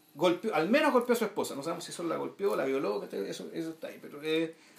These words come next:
al atacante, su esposa. Y aquí la película, eh, a mí, a mí me parece, a mí al revés, a mí esto, lo del,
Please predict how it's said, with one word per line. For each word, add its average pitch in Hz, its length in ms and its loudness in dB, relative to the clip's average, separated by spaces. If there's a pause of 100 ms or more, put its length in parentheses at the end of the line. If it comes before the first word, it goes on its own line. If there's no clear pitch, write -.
al 160 100 2
atacante, 170 400 4
su 135 140 -12
esposa. - 320 -18 (1600)
Y 170 140 4
aquí 147 180 0
la 262 100 2
película, 160 360 -2
eh, 131 140 -4
a 131 60 -4
mí, 151 140 -4
a 156 60 -4
mí 175 80 -2
me 190 60 0
parece, 165 600 0
a - 100 -6
mí 156 100 -2
al 160 80 -2
revés, 160 200 4
a 135 40 -4
mí 156 100 -4
esto, 160 240 -8
lo 156 140 -2
del, 131 400 -4